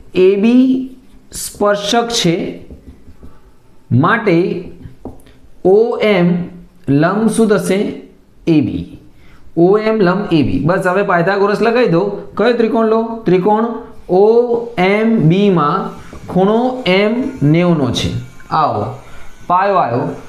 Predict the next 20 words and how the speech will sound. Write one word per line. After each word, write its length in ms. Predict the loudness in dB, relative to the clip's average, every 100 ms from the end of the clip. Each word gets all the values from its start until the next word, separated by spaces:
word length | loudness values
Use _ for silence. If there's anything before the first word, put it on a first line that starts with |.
| -6
પાયથાગોરસ 580 | -2 0 0 0 0 0
લગાવો. 280 | 0 2 0
ચલો, 380 | 0 -2 0 0
લગાવીએ 380 | 0 2 2 2
પાયથાગોરસ. 800 | 0 0 2 2 2 0 -4 -12 -20 -18 -2
ઓ 220 | 2 4
બી 200 | 4 4
નો 180 | 4 4
વર્ગ 260 | 0 -2 -2
આટલા 340 | -2 0 0
ત્રિકોણમાં 460 | 0 0 0 2 0
લાગશે, 260 | 0 0
મિત્રો, 460 | 0 2 0 -2 -8 -12 -4
આટલા 220 | -2 0
ત્રિકોણમાં. 600 | 0 0 2 2 0 -2 -10 -20 -6 0
ઓ 160 | 2
બી 160 | 4 2
નો 140 | 2
વર્ગ 240 | 2 0 0
બરાબર 420 | 0 0 0